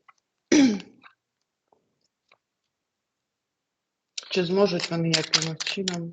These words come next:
перешкодити цьому розповсюдженню? Не зможуть. Тут будуть смерті, дуже буде багато смертей. Я не знаю, куди вони будуть тікати, куди вони ще можуть втікати. Не знаю, Еритрея, Африка або Іран, можливо, туди вони будуть намагатися тікати, бо мені показано міграції людей,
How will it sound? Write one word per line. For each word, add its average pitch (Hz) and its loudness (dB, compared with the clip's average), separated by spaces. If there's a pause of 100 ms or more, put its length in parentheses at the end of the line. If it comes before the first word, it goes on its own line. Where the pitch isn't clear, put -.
(140)
перешкодити - -6
цьому 80 -10
розповсюдженню? 156 -6
Не 160 -2
зможуть. 156 -4 (1120)
Тут 233 6
будуть 247 6
смерті, 196 4
дуже 196 0
буде 180 2
багато 180 4
смертей. 185 2
Я 185 6
не 190 0
знаю, 185 4
куди 196 2
вони 185 0
будуть 185 0
тікати, 170 2
куди 165 0
вони 147 2
ще 151 -2
можуть 139 -2
втікати. 135 2
Не 139 -2
знаю, 139 2
Еритрея, 165 8
Африка 151 0
або 143 0
Іран, 160 6
можливо, 139 -8
туди 147 -2
вони 156 -2
будуть 139 -4
намагатися 139 0
тікати, 143 4
бо 139 0
мені 151 2
показано 156 2
міграції 156 2
людей, 170 2